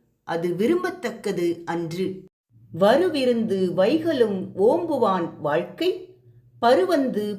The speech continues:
பாழ்படுதல் இன்று. நாள்தோறும் தன்னை நாடி வரும் விருந்தினரை போற்றுகின்றவனுடைய வாழ்க்கை துன்பத்தால் வருந்தி கெட்டுப்போவதில்லை.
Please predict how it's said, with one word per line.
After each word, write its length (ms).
பாழ்படுதல் 960
இன்று. 560
நாள்தோறும் 800
தன்னை 380
நாடி 420
வரும் 240
விருந்தினரை 840
போற்றுகின்றவனுடைய 1000
வாழ்க்கை 680
துன்பத்தால் 720
வருந்தி 680
கெட்டுப்போவதில்லை. 1200